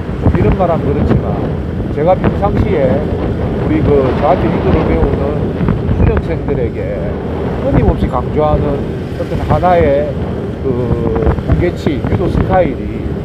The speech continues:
제가 분석해 보니까 그대로 좀 맞아떨어지더라고요. 신기할 정도로.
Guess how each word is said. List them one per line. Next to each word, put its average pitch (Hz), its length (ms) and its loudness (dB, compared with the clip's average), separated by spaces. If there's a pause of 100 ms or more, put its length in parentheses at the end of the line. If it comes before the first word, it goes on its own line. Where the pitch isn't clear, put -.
(460)
제가 156 140 2
분석해 160 400 2
보니까 143 320 0
그대로 175 460 2 (400)
좀 - 340 -4
맞아떨어지더라고요. 180 880 0
신기할 170 420 2
정도로. - 340 -2